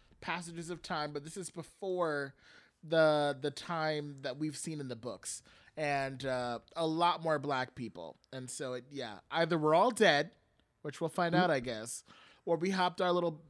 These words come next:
Speaker 1: merry asses off on a boat and was just like, "All right, y'all, peace out. Good luck.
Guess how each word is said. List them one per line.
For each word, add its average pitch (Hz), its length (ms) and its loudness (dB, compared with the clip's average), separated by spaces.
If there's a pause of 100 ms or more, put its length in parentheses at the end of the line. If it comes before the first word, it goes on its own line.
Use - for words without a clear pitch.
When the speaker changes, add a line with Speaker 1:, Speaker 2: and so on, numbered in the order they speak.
(100)
Speaker 1:
merry 170 400 2
asses 156 340 2
off 156 220 0
on 160 120 -2
a 143 60 -2
boat 143 200 2
and 135 100 -4
was 131 80 -4
just 135 160 -6
like, 131 180 -2
"All 170 140 4
right, 185 120 4
y'all, 151 280 2
peace - 300 -8
out. 147 260 0
Good 160 100 -4
luck. 160 320 0